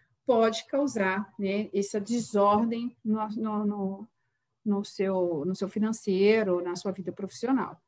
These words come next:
Eu vou falar disso com mais detalhes já já. E ali foi o grande chamariz pra mim. E eu corri atrás de, falei, porque minha vida sempre foi uma montanha-russa financeira,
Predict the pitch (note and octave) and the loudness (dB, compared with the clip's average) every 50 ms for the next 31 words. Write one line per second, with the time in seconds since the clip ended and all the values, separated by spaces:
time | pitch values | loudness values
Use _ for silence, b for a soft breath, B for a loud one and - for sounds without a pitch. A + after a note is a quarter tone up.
0 | _ - F#3 F3 F#3 F3+ - G3+ G3 F#3+ F#3 F3+ F#3 F3+ G3+ - _ - G#3 G3 | _ -10 -8 -8 -8 -6 -4 -2 -2 -2 -2 -2 -4 -6 -10 -10 _ -6 -4 -2
1 | F#3+ F3+ F#3 - G#3+ G#3+ G#3+ F#3+ F#3 F#3 F3+ F#3+ G3 G3+ G#3 G#3+ A3+ A3+ F#3+ F3+ | -2 -4 -4 -4 -4 -4 -4 -4 -6 -4 -4 -4 -4 -4 -2 -4 -4 -4 -6 -8
2 | - - _ _ _ _ _ _ _ _ _ _ _ _ _ - C4 C4+ D#4 C#4+ | -10 -12 _ _ _ _ _ _ _ _ _ _ _ _ _ 0 2 4 4 4
3 | A3+ G#3 A#3 C4 D4+ F4 F#4+ F#4+ C#4 G3+ F#3+ - - - C4+ C4 C#4+ C#4+ A#3 C4 | 4 4 4 6 6 6 4 4 0 -2 -4 -4 0 4 6 6 6 6 4 4
4 | C4 C#4 D#4+ E4+ - - G4+ F#4+ G4+ G4 G4 E4+ D4 D4+ - - B3+ A3 G#3 G3 | 4 4 4 2 0 0 0 2 2 4 4 4 4 2 0 0 2 2 2 2
5 | F#3 E3+ - F3+ - _ _ _ _ _ _ _ _ _ _ _ _ _ _ _ | 2 0 -4 -10 -18 _ _ _ _ _ _ _ _ _ _ _ _ _ _ _
6 | _ _ _ - F#3+ G3+ A3 G#3+ - B3+ A#3 A3 A3+ A#3+ C4+ D#4+ - - B3+ A#3+ | _ _ _ 2 4 4 6 6 6 4 4 6 6 4 4 4 2 2 4 4
7 | A3+ A3+ A#3 B3+ E4 - - _ - - A3+ G#3 G#3 A#3 G3+ F3 - - F#3 - | 6 6 6 4 2 -2 -6 _ -8 -6 -6 -4 -2 -2 -2 -2 -2 -4 -8 -2
8 | - G#3+ G3+ G3+ G3+ F#3+ F#3 G#3 A3 G3+ C4 C4+ - - A#3 G#3 A3 A3+ - C4 | 0 0 2 2 0 0 0 0 0 2 2 0 0 0 -2 0 0 -2 -4 -6
9 | - - G#3+ G3+ G#3 G3 F#3 F#3 F3+ G3 - G#3 G#3 A3 A3+ - G3+ F#3+ G3+ G3+ | -4 -2 0 0 0 0 0 -2 -2 -4 -4 -4 -4 -2 -2 -2 -2 -4 -4 -4
10 | - A#3 A3+ - A#3 A3 A3+ A#3 - - G3 F#3 F3+ F3+ F3+ G#3+ C4 | -6 -8 -6 -2 -2 -2 -2 -2 -2 -2 0 0 2 2 0 0 -2